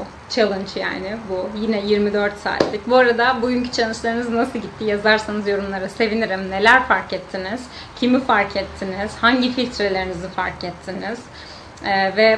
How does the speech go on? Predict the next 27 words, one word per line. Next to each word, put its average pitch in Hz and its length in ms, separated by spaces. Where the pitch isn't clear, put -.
bu 220 100
fark 208 340
ettiğiniz 220 500
yanların 208 640
sizi 220 240
yıllardır 214 760
durdurduğunu, 196 880
gözünüzün 220 600
önünde 214 720
olduğunu 202 540
bu 240 60
sorunların 196 520
ama 190 260
bir 330 120
türlü, 220 320
bir 254 140
türlü, 214 280
bir 262 120
türlü 220 280
bu 214 100
paternlerin 214 720
bir 285 60
şekilde 233 380
kırılmadığını 202 600
fark 214 300
ettiniz 233 460
mi? 190 200